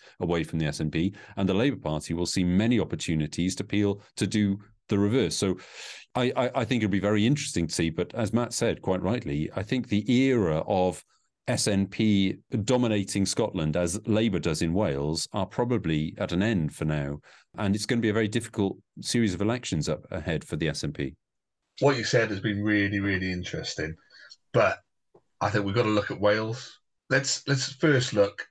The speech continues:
Speaker 2: We've had, is it three quarters of the party conferences, Matt? We've had Labour, Plaid, and the Lib Dems met in Swansea at the weekend. So, again, I haven't really followed these in much detail. I don't think there's been much coming out of any of them. I think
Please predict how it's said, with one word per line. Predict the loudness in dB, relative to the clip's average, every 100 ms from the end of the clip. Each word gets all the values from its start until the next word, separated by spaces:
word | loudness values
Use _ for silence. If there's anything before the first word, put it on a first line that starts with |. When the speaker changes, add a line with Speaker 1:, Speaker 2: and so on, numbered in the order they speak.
| _
Speaker 2:
We've | -4 0
had, | 2 2 -2 -12 -2
is | 0
it | 0
three | 0 0 0
quarters | 2 0 2 0 -2
of | -6
the | -4
party | 2 2 2
conferences, | 0 -2 -2 -6 -2 -2
Matt? | 2 2 2 -4 -20 -12 -4
We've | 2
had | 2 2 -2 2
Labour, | 2 4 2 2
Plaid, | 0 0 0 -2 -4
and | -4 0 2
the | 2
Lib | 0 2
Dems | 0 0 -2
met | 0 -2 -4 -18 -14 -2
in | 0 0 -2 -4 -6 -6
Swansea | -2 -2 2 0
at | 0
the | -4
weekend. | -8 -2 0 -2 -4 -14 -20 -20 -20 _ -2
So, | 4 4 2 -2
again, | 2 4 4 0 -8 _ -4
I | 2 2 0 _ _ _ _ -6
haven't | -4 -4 -4
really | -2 -2
followed | -2 0 2 2
these | 0 -4 -4
in | -4 -4
much | -6 -6
detail. | -6 -4 0
I | 4
don't | 2
think | 2 -6
there's | -6
been | -6 -4
much | -2 -4 -6
coming | -4 -2
out | -2 -2
of | -2
any | -2 -2
of |
them. | -4
I | -4
think | -4 -6